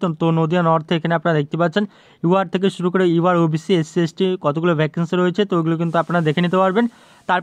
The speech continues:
পরবর্তীতে একটু ওয়েট করলে কিন্তু আপনারা যে পুরো ভ্যাকেন্সি লিস্ট, তো সেই পুরো ভ্যাকেন্সির ফুল লিস্টটি কিন্তু আপনারা এখান থেকে দেখে নিতে পারবেন।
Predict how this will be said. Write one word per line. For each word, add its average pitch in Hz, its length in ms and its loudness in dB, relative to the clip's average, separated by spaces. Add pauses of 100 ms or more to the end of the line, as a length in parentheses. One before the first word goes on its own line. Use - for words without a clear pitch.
পরবর্তীতে 202 480 0 (120)
একটু 180 220 -6
ওয়েট 190 220 2
করলে 208 240 4
কিন্তু 196 220 2
আপনারা 190 240 0
যে 190 140 2
পুরো 196 120 2 (100)
ভ্যাকেন্সি 180 360 0 (100)
লিস্ট, 185 200 0 (100)
তো 180 40 2 (120)
সেই 180 200 0
পুরো 180 140 2 (100)
ভ্যাকেন্সির 175 420 0 (520)
ফুল 226 240 4
লিস্টটি 196 320 0
কিন্তু 185 200 0
আপনারা 180 220 -2
এখান 180 200 0
থেকে 175 200 0
দেখে 151 200 0
নিতে 175 180 0
পারবেন। 196 240 2